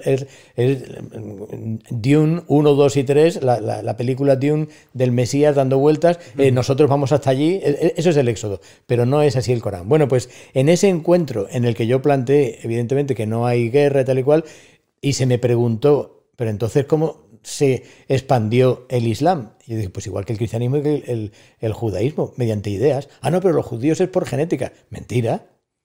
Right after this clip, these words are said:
Speaker 1: Pero si eso está desbancado hace muchísimo tiempo. Los judíos no es por genética, es por conversión, lo ha sido toda la historia, pero es un mito fundacional. Bien, pues en ese encuentro,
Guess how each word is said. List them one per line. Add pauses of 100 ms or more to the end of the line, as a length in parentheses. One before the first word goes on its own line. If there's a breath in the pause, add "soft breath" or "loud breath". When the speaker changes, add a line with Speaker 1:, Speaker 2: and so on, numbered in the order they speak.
(320)
Speaker 1:
Pero
si
eso
está
desbancado
hace
muchísimo
tiempo. (400 soft breath)
Los
judíos (280 loud breath)
no
es
por
genética,
es
por
conversión,
lo
ha
sido
toda
la
historia,
pero
es
un
mito
fundacional. (360 loud breath)
Bien,
pues
en
ese
encuentro,